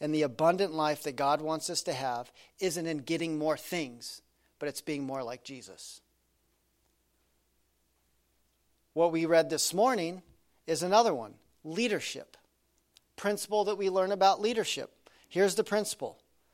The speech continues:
Kingdom leadership is different. The kingdom of God, leadership is different than the kingdom of earth.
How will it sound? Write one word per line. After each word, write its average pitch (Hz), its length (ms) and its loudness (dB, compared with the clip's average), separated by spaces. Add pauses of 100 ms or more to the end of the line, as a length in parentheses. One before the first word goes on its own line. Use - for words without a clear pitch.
(280)
Kingdom 254 500 4
leadership 214 580 0
is 151 160 -6
different. 147 360 -4 (1500)
The 156 80 -10
kingdom 226 480 -4
of 226 140 -6
God, 165 400 2 (1500)
leadership 185 640 -2
is 165 140 -4
different 170 440 -4
than 156 140 -4
the 151 80 -6
kingdom 160 460 -8
of 156 280 -6 (340)
earth. - 400 -4